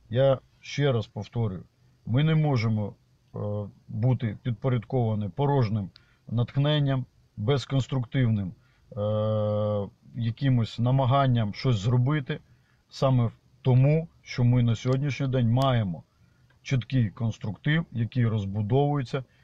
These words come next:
і ми маємо реально перед собою альтернативу як силовим структурам цього злочинного режиму, так і владі, яку вони називаються цією владою, е, злочинною. Так і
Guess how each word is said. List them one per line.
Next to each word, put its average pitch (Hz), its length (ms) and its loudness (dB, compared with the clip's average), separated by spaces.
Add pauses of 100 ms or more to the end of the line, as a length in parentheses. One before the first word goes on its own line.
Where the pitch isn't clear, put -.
(160)
і 117 160 2
ми 113 180 2
маємо 135 580 2 (320)
реально 123 680 2 (340)
перед 117 260 -2
собою 123 480 0
альтернативу 120 960 2 (640)
як 127 400 2
силовим 120 580 0
структурам 151 640 -2 (420)
цього 143 240 0
злочинного 135 600 2
режиму, 123 480 2 (400)
так 139 320 2 (100)
і 131 260 2 (100)
владі, 107 680 2 (480)
яку 117 320 -2
вони 123 320 2
називаються 117 720 2
цією 101 240 -6
владою, 117 480 0 (440)
е, 107 200 -2
злочинною. 101 600 -2 (360)
Так 135 260 0
і 117 100 -4